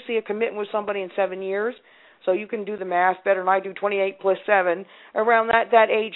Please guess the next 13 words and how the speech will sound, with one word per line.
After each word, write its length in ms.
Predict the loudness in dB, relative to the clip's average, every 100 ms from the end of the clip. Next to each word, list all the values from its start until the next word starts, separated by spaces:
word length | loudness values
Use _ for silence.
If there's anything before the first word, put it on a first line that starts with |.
| -4
time, 300 | 0 0 0
I, 240 | -2 0
I 40 | 0
do 140 | 0 -4
feel 180 | -2 -2
somebody, 480 | -2 0 0 0 -2
um, 320 | -2 -2 -4 -10
he's 240 | -6 -2 0
actually 300 | 0 -2 -6
a 20 |
little 200 | -4 -4
bit 160 | -4
lo-, 140 | 0